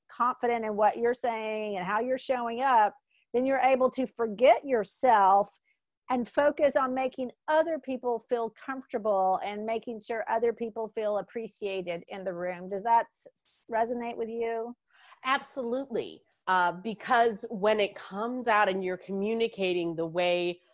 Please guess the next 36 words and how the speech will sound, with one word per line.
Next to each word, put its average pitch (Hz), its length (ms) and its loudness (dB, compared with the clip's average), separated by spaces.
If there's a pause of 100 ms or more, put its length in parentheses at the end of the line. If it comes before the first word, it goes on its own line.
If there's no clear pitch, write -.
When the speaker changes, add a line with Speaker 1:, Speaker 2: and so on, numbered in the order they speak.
(180)
Speaker 2:
that 175 200 0
works 208 360 -2
for 220 240 0
you, 147 640 0 (360)
then 202 280 4
you're 185 160 6
not 190 380 4 (160)
up 190 200 2
in 196 160 4
that 180 180 2
head 226 300 0
again 147 500 0 (140)
thinking, 170 500 -2
"Okay, 160 460 0 (360)
what, 175 260 2 (260)
what 180 200 -2
is 190 120 -4
the 202 80 -4
messaging? 190 720 -2
What 170 120 0
am 185 100 -2
I 175 60 0
supposed 175 480 -6
to 175 60 -18
say? 165 560 4
Speaker 1:
Right. - 20 -20 (340)
Speaker 2:
Uh, 170 200 6
what 175 160 -10
did 190 100 0
I 160 180 0
plan 170 680 -6 (240)
to 196 100 -4
say, 170 400 2
Speaker 1:
Mm-hmm. 175 320 0
Speaker 2:
perhaps?" - 380 -6 (420)
Uh, 156 380 4